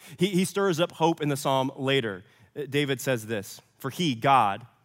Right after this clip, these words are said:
has not despised or ho-, abhorred the torment of the oppressed. He did not hide his face from him, but listened when he cried to him for help." Now, again, this is easy to gloss over, but this is an astounding statement that David makes.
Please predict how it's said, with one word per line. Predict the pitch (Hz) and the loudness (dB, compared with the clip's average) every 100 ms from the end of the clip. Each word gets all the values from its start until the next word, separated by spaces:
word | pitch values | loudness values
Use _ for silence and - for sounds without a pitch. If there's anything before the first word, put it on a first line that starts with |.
| _ _ | _ _
has | 143 135 | -8 0
not | 147 165 | 2 2
despised | 143 - - 120 113 113 110 107 - | -2 -6 2 4 6 2 -2 -10 -10
or | 123 | -10
ho-, | 104 - 127 131 | -8 -6 -6 -4
abhorred | 127 - 139 120 110 - - | -6 -2 0 0 -2 -8 -14
the | - | -14
torment | - 143 131 120 | -10 -4 -4 -4
of | 113 | -6
the | 113 | -6
oppressed. | 107 - 95 85 - - _ _ _ _ _ | -6 -8 -10 -10 -16 -20 _ _ _ _ _
He | 151 | -2
did | 151 | 4
not | 175 - | 4 2
hide | - 165 226 | 0 2 2
his | 196 | -4
face | - 185 180 | -2 0 0
from | - 113 | -2 -8
him, | 101 92 104 135 _ _ | -6 -8 -10 -16 _ _
but | - 127 | -6 -4
listened | 127 131 165 - 117 | 0 0 0 -2 -6
when | 113 117 | -6 -8
he | |
cried | 110 - 127 120 | -8 -2 0 0
to | 98 | -6
him | 95 95 | -10 -14
for | - | -16
help." | 98 87 78 _ _ _ _ _ _ _ _ _ _ _ _ | -12 -12 -12 _ _ _ _ _ _ _ _ _ _ _ _
Now, | 131 | -4
again, | 139 123 | -2 -2
this | 131 | -4
is | 170 | -6
easy | 156 160 160 | -4 -4 -4
to | |
gloss | 147 147 139 | -2 -2 -2
over, | 117 110 | -6 -8
but | 107 | -8
this | 139 | -8
is | 156 | -6
an | 135 | -6
astounding | 113 - 113 117 117 | -6 -4 -2 -2 -6
statement | - 113 107 95 | -6 -8 -8 -12
that | |
David | 92 92 90 | -10 -12 -12
makes. | 87 - - | -18 -18 -20